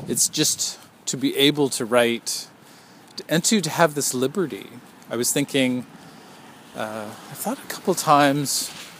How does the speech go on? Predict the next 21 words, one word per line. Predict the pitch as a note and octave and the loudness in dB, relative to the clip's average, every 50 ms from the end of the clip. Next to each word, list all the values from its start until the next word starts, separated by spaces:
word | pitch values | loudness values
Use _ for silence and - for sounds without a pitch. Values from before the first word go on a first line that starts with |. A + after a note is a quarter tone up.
| - - - - | -20 -20 -16 -12
over | A#2+ A2+ | -10 -6
the | A2+ | -2
last | A#2+ A#2+ A#2+ - - | 0 0 0 0 0
couple | - B2 - B2 A2+ | -2 -2 0 0 -2
of | G#2+ G2+ | -2 -2
months | A2 A2+ A2+ A2+ - - - - - - - - - - - - - - - - - - - | -2 -2 -2 -2 -4 -6 -6 -8 -10 -14 -20 -20 -20 -20 -20 -20 -20 -20 -20 -20 -20 -16 -12
about | - A#2 G2+ A#2 A#2 A#2 A#2 A2+ A2+ A2 A2 - - - - - - - - - - - - - - - - _ - - - - - - - - - - - - _ - - - - - - - - - - - - - - - - - - | -12 -6 -2 0 2 2 4 2 2 0 -2 -6 -6 -4 -4 -4 -4 -8 -14 -18 -20 -20 -20 -20 -20 -20 -20 _ -20 -20 -20 -20 -20 -20 -20 -20 -20 -20 -20 -20 _ -20 -20 -20 -20 -20 -20 -20 -20 -20 -18 -18 -16 -16 -16 -18 -20 -18 -6
how | - C3+ C#3 C3+ | 0 2 4 4
constrained | B2 - - B2 A2 - - - - - A#2+ A2+ A#2+ A#2+ A#2 A2+ G#2+ G2+ G2 G2 - - - - - - - - - - - | 4 0 -4 -6 -4 -4 -4 -4 -2 -2 0 0 2 2 0 -2 -4 -6 -8 -10 -12 -14 -16 -20 -20 -20 -20 -20 -20 -20 -18
things | - - - A#2+ A#2+ - - | -6 -2 -2 -2 -2 -2 -6
have | G#2 G2 | -8 -10
been | A2 G2+ | -12 -10
do-, | - A#2 A2 G2+ F2 - - | -8 -6 -6 -8 -8 -12 -10
have, | - B2+ B2 A2 A2 - - - - | -8 -6 -6 -6 -8 -12 -20 -12 -6
yeah, | D3 B2 G#2 G2+ G2+ - - - - - - _ _ _ - - | -4 -4 -4 -4 -6 -10 -20 -20 -20 -20 -20 _ _ _ -18 -12
how | - B2 A#2+ A#2 | -8 -8 -8 -8
constrained | - - A2+ - - - - A#2 A2+ A2+ A2+ | -8 -10 -8 -8 -6 -4 -4 -4 -2 -4 -6
things | - - A#2 G#2+ - - | -6 -8 -10 -10 -10 -10
have | A2+ - | -12 -12
been, | - G#2+ G#2+ G#2 - - - - - - - - - - _ _ - - | -12 -14 -14 -14 -16 -20 -20 -20 -20 -20 -20 -20 -20 -20 _ _ -18 -14
and, | - A2+ A2+ A2 A2 G#2+ G#2+ A2 G#2+ G#2 G#2 - - - - - | -10 -8 -8 -6 -6 -8 -8 -8 -10 -12 -10 -10 -10 -10 -10 -12